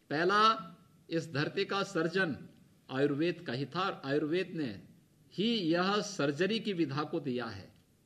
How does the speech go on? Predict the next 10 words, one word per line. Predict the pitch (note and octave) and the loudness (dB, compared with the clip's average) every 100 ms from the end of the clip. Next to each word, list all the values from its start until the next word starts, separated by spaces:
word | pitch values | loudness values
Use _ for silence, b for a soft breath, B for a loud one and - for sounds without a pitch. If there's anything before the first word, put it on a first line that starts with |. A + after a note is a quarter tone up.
| _ _ - | _ _ -10
उन्हें | C#3 F3+ | -6 -4
यह | |
बताया | D3 C3+ C#3+ | -4 -4 -2
जाना | E3 D#3 D3 | -2 -2 -4
चाहिए। | - G2+ G2 F#2 - - _ _ _ _ _ _ _ _ b b b b b | -6 -12 -12 -16 -20 -20 _ _ _ _ _ _ _ _ b b b b b
लेकिन | E3+ G3 C4 | 2 4 0
चूंकि | - G#3+ A#3 C4+ C#4 B3 - _ _ _ _ _ _ _ _ - | 0 -2 0 0 -2 -4 -14 _ _ _ _ _ _ _ _ -8
आयुष | C#3+ F#3 B3 - - - | 0 2 2 0 -4 0
के | A3 | 2
साथ, | A3 G3 G#3 | 2 0 2